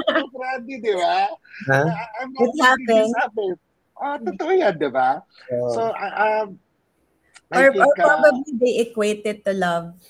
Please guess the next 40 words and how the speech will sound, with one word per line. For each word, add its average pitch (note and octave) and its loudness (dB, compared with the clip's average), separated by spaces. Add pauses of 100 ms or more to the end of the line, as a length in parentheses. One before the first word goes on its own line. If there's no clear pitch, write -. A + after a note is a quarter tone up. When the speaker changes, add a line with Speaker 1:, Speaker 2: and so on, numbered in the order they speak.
(320)
Speaker 3:
Yung G3 -10
ganun. E3 -8
Speaker 1:
they G3+ 2
Speaker 3:
They F#3+ 0
Speaker 1:
equate F#3+ 2
it F3 -2
to E3 0
love, D3+ 0
na D#3+ -10
parang E3+ -8
Speaker 3:
Yeah. E3 -14
Speaker 1:
kailangan E3+ -14
may D#3+ -16
in-exchange C#3+ -14
na C#3+ -8
ganito, E3 -8
or, C3 -8 (480)
uh, D#3+ 4 (400)
I'm F3 2
not F3 0
saying E3 0
it's - -18
material C3+ -2
stuff, - -8
no? E3 -12 (240)
It F#3+ -6
could E3+ 0
be D3+ -2
other E3 2
stuff, - -8 (400)
pero G#3 -2
bottom G3+ -4
line, D#3+ -6
there F#3 -4
are E3+ -4
conditions, C3+ -10
there E3 -4
is E3+ -6
an D3 -6
exchange. G3 -16